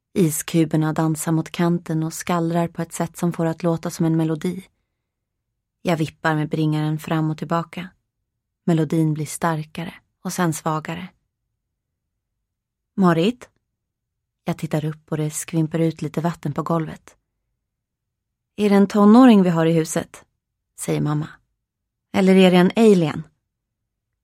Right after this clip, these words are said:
Mamma och pappa ler mot varandra, men jag blir en alien när mamma säger så och ställer ner bringaren med en duns. Det skvimpar ut lite till. Mamma ger mig en menande blick.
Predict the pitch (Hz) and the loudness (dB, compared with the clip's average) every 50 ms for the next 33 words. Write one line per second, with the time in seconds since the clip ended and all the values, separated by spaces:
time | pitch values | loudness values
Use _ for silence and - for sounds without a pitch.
0 | _ _ _ _ _ _ _ _ _ _ _ - 185 170 160 160 156 156 165 165 | _ _ _ _ _ _ _ _ _ _ _ -2 0 0 2 2 2 2 2 2
1 | 160 165 - 165 - - - 170 165 170 175 175 170 165 165 165 - - 175 165 | 0 -2 -4 -8 -8 -4 0 0 2 2 2 4 4 4 2 2 0 0 -2 0
2 | 165 170 170 165 170 170 175 175 180 175 175 170 180 175 165 160 165 - 185 190 | 0 0 0 0 0 2 2 2 2 2 0 0 0 0 0 0 0 0 0 2
3 | 180 170 165 160 160 160 160 160 160 156 156 165 160 - - 202 190 170 165 - | 2 2 2 0 0 0 0 0 0 0 -2 -2 -4 0 2 4 4 4 2 0
4 | - 180 175 - - - - - - - - - - 175 - - 180 165 165 165 | -4 -10 -12 -12 -14 -18 -20 -20 -20 -20 -10 -8 -6 -6 -4 -2 -2 0 2 4
5 | 170 170 165 160 151 156 170 165 165 160 165 170 165 160 151 151 151 156 151 175 | 4 4 2 2 0 0 0 2 2 4 4 2 2 0 0 0 0 0 -2 -2
6 | 170 - - 170 - - - - _ _ _ _ _ _ _ _ _ _ _ _ | -4 -4 -6 -10 -12 -14 -18 -20 _ _ _ _ _ _ _ _ _ _ _ _
7 | - - - - - - 170 160 151 151 156 151 151 156 156 - 156 147 - - | -14 -12 -10 -10 -6 -2 0 0 0 0 -2 -2 -2 -2 -2 -4 -6 -6 -6 -6
8 | 151 - - 160 170 - _ _ _ _ _ _ _ _ _ _ _ _ _ _ | -10 -10 -12 -14 -14 -14 _ _ _ _ _ _ _ _ _ _ _ _ _ _
9 | _ _ _ _ _ _ _ _ _ - 196 196 185 175 170 170 170 170 156 165 | _ _ _ _ _ _ _ _ _ 0 2 4 4 4 4 4 2 2 2 2
10 | 160 156 160 160 156 160 165 170 165 160 156 160 160 156 160 - 180 175 - _ | 0 2 2 0 0 2 2 2 0 0 0 -2 -2 -4 -4 -6 -10 -12 -12 _
11 | _ - - | _ -20 -20